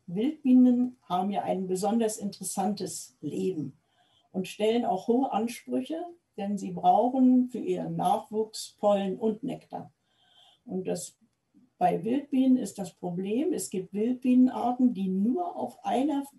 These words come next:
bestimmten Pflanzenart oder auf einer Pflanzengruppe Pollen sammeln. Und das führt dazu, dass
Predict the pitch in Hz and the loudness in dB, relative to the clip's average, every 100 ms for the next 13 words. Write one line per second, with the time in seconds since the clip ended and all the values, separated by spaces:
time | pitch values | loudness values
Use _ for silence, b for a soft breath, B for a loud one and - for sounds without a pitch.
0 | _ - - 262 254 208 - 202 247 311 | _ -16 -2 2 2 0 -6 -2 0 0
1 | 285 254 180 175 - 175 - 180 175 190 | -2 -2 -2 -4 -6 -6 -6 -4 -4 -4
2 | 185 208 247 320 262 175 160 170 185 180 | -6 -2 0 0 -2 -2 -4 -8 -8 -6
3 | 196 214 233 233 247 302 320 208 190 175 | -2 0 0 0 2 0 -2 -10 -10 -12
4 | - 185 - 180 185 - 269 339 - _ | -10 -10 -2 0 0 -4 -6 -6 -8 _
5 | b b b b b 185 180 - - | b b b b b -10 -8 -10 -16